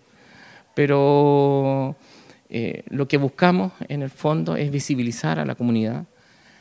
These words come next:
que la gente sepa qué estamos haciendo, qué estamos trabajando y de alguna manera, eh, la comunidad que se haga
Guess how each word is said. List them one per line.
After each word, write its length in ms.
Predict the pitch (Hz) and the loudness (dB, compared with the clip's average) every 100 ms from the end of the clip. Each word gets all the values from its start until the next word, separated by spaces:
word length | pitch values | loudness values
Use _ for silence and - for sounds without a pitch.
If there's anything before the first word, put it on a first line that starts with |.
| _ _ - _ | _ _ -20 _
que 140 | - | -8
la 80 | 117 | -8
gente 320 | 113 147 135 | -6 -8 -6
sepa 480 | 131 - 185 117 123 - | -8 -2 -2 -2 -10 -8
qué 100 | 139 | -8
estamos 360 | - 135 120 | -4 -4 -4
haciendo, 500 | 120 135 123 127 123 - | -6 -6 -6 -8 -12 -14
qué 80 | - | -10
estamos 320 | 143 143 135 | -8 -6 -8
trabajando 680 | 127 117 110 123 131 143 131 - | -6 -6 -6 -8 -8 -10 -14 -10
y 100 | 120 | -8
de 80 | |
alguna 320 | 117 117 123 127 | -8 -8 -6 -6
manera, 520 | 120 120 123 135 135 - - - _ - | -4 -4 -6 -8 -12 -20 -20 -20 _ -12
eh, 600 | 110 110 107 110 107 107 | -8 -6 -6 -6 -8 -8
la 140 | 113 | -8
comunidad 460 | 110 117 110 110 123 | -6 -4 -2 -2 -4
que 120 | 127 | -8
se 160 | - 113 | -10 -8
haga 260 | 117 123 | -8 -10